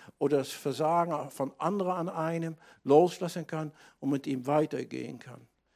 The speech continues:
Weil das Licht Gottes da drauf kommt. Ich weiß nicht, wie das euch so ist, aber mir hilft das sehr. Äh, ich stelle mein Leben manchmal vor wie ein Haus. Ich kann sagen, wie so ein Haus. Und das ist nicht völlig unbiblisch, weil Jesus sagt irgendwann auch mal,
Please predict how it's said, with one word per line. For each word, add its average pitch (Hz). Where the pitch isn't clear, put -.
Weil 131
das 131
Licht 202
Gottes 208
da 123
drauf 117
kommt. -
Ich 180
weiß 262
nicht, 247
wie 254
das 226
euch 135
so -
ist, 110
aber 160
mir 262
hilft 269
das 220
sehr. 135
Äh, 165
ich 143
stelle 220
mein 185
Leben 247
manchmal 220
vor 208
wie 196
ein 175
Haus. 139
Ich 180
kann 190
sagen, 190
wie 175
so 160
ein 139
Haus. 123
Und 160
das 185
ist 180
nicht 196
völlig 208
unbiblisch, 233
weil 185
Jesus 196
sagt 185
irgendwann 185
auch 190
mal, 202